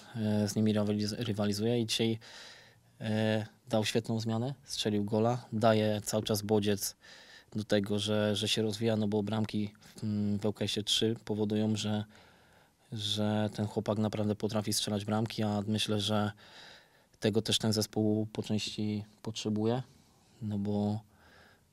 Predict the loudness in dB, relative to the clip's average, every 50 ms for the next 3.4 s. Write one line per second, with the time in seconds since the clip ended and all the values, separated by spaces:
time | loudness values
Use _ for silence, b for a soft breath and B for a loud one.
0 | _ _ -12 -8 -6 -4 -4 -2 -2 -2 -2 -2 -2 -2 -4 -4 -6 -8 -8 -6
1 | -4 0 2 2 4 4 4 2 4 2 2 0 0 0 0 0 0 0 0 0
2 | 2 0 0 0 0 0 0 0 2 0 0 2 0 0 0 2 0 2 2 2
3 | 2 0 0 0 0 0 0